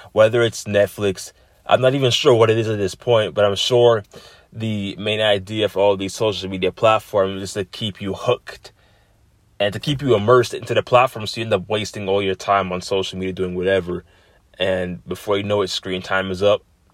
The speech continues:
Though, if you're running a business on social media,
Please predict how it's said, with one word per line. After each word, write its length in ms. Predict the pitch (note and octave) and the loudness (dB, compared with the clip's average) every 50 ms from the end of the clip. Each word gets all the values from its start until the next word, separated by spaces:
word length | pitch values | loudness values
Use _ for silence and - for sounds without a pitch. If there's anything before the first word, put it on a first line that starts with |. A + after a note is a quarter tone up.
| _ _ _ _ _ _ _ - | _ _ _ _ _ _ _ -2
Though, 320 | A2+ G#2+ G2+ G2+ G2+ - _ - | 2 2 4 4 2 -2 _ -12
if 100 | - - | -14 -10
you're 120 | A2+ G#2+ | -4 -2
running 200 | G#2+ G#2 G#2+ G2+ | -2 -2 0 -2
a 60 | F#2 F2 | -2 0
business 400 | F2+ A2 B2+ C#3 C#3 C#3 A#2 B2 | 4 6 6 6 6 2 -2 -4
on 80 | A2 | -2
social 340 | - - A#2+ A2 - G2+ G2 | 0 2 2 2 0 -2 -2
media, 480 | G2 A2 A#2+ A#2 G#2+ G#2+ G#2 F#2+ F#2 | -2 -2 -2 -2 0 2 2 2 2